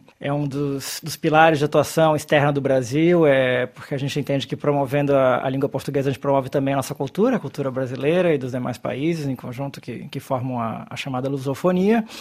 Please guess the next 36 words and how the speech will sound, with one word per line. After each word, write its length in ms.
E 1000
então, 720
há 80
dois 320
anos, 160
nós 100
tivemos 200
a 20
ideia 120
de 60
fazer 140
o 40
primeiro 280
encontro 440
de 60
professores 560
de 60
língua 180
portuguesa. 720
E 200
entre 320
os 160
vários, 760
enfim, 380
resultados 480
desse 160
encontro, 440
uma 120
ideia 240
que 80
surgiu 360
foi 120
de 60
elaborar 320
essa 140
cartografia, 720